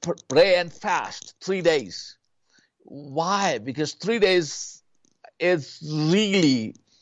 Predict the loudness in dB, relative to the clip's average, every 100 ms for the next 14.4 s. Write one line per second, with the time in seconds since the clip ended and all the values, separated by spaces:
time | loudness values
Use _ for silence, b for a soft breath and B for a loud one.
0 | _ -4 2 2 4 4 2 -2 -6 -4
1 | -4 -10 -4 -2 -2 -4 -2 0 0 -2
2 | -6 -6 -10 -12 b b b _ -4 -2
3 | -4 -8 -8 0 4 4 6 4 2 0
4 | -8 -4 -2 0 2 2 0 0 0 -2
5 | -12 -14 -14 -4 -4 0 0 0 -2 -8
6 | -6 0 0 0 -8 _ -20 b b b
7 | b -2 0 2 0 -2 _ -4 -4 -4
8 | -2 0 0 -2 -4 _ -4 4 6 6
9 | 4 -4 -4 -4 -8 -10 -4 -2 -2 -4
10 | -6 -2 -2 -2 0 2 4 0 -4 -4
11 | -4 _ b b b b -2 4 6 6
12 | 6 4 -2 -2 0 2 0 -2 -2 2
13 | 2 2 -2 -2 2 2 4 6 6 6
14 | 4 2 -2